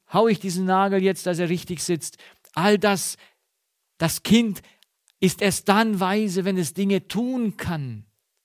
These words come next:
Aber wenn es vor einem Tablet sitzt, lernt es nichts zu tun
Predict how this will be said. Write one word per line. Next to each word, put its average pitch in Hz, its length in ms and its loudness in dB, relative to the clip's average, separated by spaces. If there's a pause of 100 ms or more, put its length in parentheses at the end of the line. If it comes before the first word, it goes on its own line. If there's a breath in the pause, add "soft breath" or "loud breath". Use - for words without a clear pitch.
(600 soft breath)
Aber 175 200 4
wenn 202 140 4
es 202 140 2
vor 196 180 0
einem 196 280 0
Tablet 202 480 0
sitzt, - 400 -2 (600 loud breath)
lernt 208 420 6
es 151 180 -4
nichts 196 600 -2
zu 208 140 -8
tun 202 640 -4